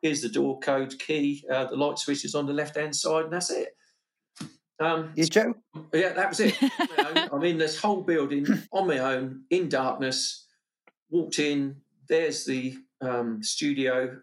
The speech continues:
Speaker 1: and all the equipment and a set of headphones. Um, sat there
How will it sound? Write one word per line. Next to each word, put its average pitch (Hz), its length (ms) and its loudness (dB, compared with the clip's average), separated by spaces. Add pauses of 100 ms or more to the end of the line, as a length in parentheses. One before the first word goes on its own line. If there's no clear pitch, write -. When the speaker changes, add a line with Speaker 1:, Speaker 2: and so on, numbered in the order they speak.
Speaker 1:
and 113 240 -4
all 135 140 0
the 107 100 0
equipment 120 420 -2
and 127 80 -2
a 117 60 0
set - 180 -2
of - 60 -10
headphones. 113 680 -4
Um, 120 420 -2 (920)
sat - 340 0
there 143 360 0